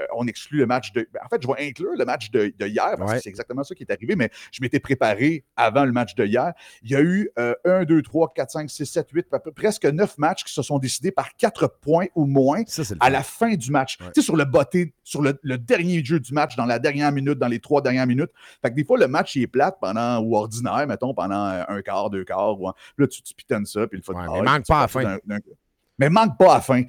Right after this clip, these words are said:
Speaker 1: parce que, euh, les Browns de Cleveland, tu fais comme, « Les Browns de Cleveland, c'est quoi ça ? » Ben, c'est ça. Les, ils ont gagné treize dix contre les Packers de Green Bay. Les,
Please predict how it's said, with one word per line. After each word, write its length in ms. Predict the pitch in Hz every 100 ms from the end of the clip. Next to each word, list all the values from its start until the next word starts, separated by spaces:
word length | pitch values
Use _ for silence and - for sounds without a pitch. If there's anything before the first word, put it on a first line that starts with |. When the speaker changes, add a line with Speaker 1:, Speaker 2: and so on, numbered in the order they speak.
| -
Speaker 1:
parce 180 | - 117
que, 240 | - 131 135
euh, 140 | 120 120
les 260 | 127 123
Browns 540 | 113 98 113 220 202 101
de 80 | 101
Cleveland, 720 | - 123 185 139 101 127 202
tu 100 | -
fais 60 | -
comme, « 160 | - 87
Les 120 | 85
Browns 300 | 80 82 82
de 80 | 80
Cleveland, 460 | - 82 80 90 95
c'est 160 | 131
quoi 140 | 165 170
ça ? » 80 | 104
Ben, 120 | 90
c'est 120 | -
ça. 140 | - -
Les, 160 | 95 - -
ils 60 | 156
ont 100 | 156
gagné 460 | 147 185 165 170 -
treize 400 | 139 180 156 101
dix 240 | 160 -
contre 320 | 131 123 123
les 180 | 107 101
Packers 560 | - 147 123 143 175 104
de 80 | 101
Green 280 | 92 110 104
Bay. 180 | 147 190
Les, 180 | 117